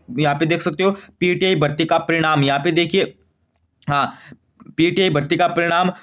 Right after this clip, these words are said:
और यहाँ पे देखिए पटवारी ओ, की भर्ती की जो सूची है वो कल जारी होने की पूरी उम्मीद है। यहाँ पे देख सकते हो,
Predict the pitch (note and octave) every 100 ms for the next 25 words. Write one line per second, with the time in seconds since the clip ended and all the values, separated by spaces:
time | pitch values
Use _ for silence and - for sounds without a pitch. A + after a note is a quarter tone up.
0 | - D3 E3 D#3+ C#3+ D3 E3 F3 F#3 D3+
1 | D#3 D#3 E3 F#3+ E3 D3+ D3 D3 D#3+ C3+
2 | C3 E3 E3+ F3 D#3+ D3+ F3+ F3 E3+ F#3
3 | D#3+ D#3+ F3 E3 E3 D#3+ D#3+ E3 D#3+ D#3
4 | D3 C#3+ C3+ E3 D#3 D#3+ E3+ D#3 D#3 B2+